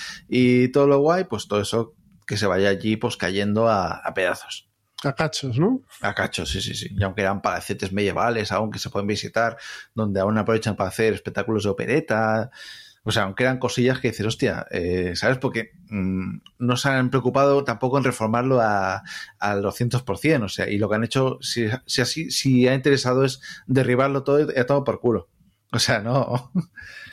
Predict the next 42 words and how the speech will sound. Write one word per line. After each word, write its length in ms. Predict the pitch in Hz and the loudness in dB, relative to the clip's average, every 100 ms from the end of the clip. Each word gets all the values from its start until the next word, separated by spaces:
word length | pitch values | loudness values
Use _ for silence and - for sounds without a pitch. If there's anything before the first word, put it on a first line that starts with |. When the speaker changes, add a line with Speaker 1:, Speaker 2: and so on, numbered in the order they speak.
| - _ _ | -20 _ _
Speaker 1:
Todo 100 | 131 131 | 2 2
lo 40 | |
que 80 | 131 | 2
sea 180 | 127 127 | 0 2
viejo 260 | 127 139 127 | 0 0 2
allí, 160 | 127 | 2
pues, 180 | 139 113 | 2 0
sinceramente, 420 | 101 110 110 113 120 | -2 0 0 0 0
se 100 | 107 | 0
lo 80 | |
dejan 260 | 107 - 113 | 0 -2 -2
caer, 400 | 107 107 117 120 | 0 0 2 -2
pues, 220 | - - - - _ _ - - - | -4 -10 -10 -18 _ _ -20 -20 -8
no 100 | 113 110 | -2 -2
les 140 | - | -2
importa. 380 | - - - _ _ _ _ _ _ _ _ - _ _ _ _ - - - - - | -14 -20 -20 _ _ _ _ _ _ _ _ -20 _ _ _ _ -20 -18 -16 -14 -2
Y 80 | 120 | 2
por 140 | 107 113 | 2 2
eso 80 | |
Speaker 2:
Ah, 20 | 135 | 2
Speaker 1:
Sinatra, 480 | 147 139 139 151 | 4 2 4 2
pues, 160 | 139 123 | 2 0
aún 160 | 127 131 | 0 2
si, 280 | 123 120 113 | 2 2 2
si 640 | 120 117 117 113 113 110 | 2 4 2 2 0 2
la 180 | 110 110 | 2 2
peli 180 | 135 143 | 2 2
fuera 240 | 156 151 | 4 4
famosa, 440 | 143 139 156 135 135 | 4 0 0 2 2
que 80 | |
dijeras, 260 | 135 135 113 | 2 2 0
"Hostia, 300 | 127 202 139 127 139 | 0 -2 -2 0 0
el 140 | 143 | 2
tour 160 | 139 220 | 2 4
de 80 | 214 | 2
Sinatra", 480 | - 160 170 113 - - - - | 2 2 4 2 -2 -12 -4 0
aún 240 | 165 190 | 2 0
se 180 | - 147 | 0 2
podría 280 | 143 139 120 | 4 4 2
hacer 180 | 113 | 2
algo. 320 | 104 90 95 - - _ | 2 0 -4 -8 -20 _
<laughs> 960 | 262 - - - - - 185 247 302 | -4 -4 -10 -6 -6 -4 -2 2 2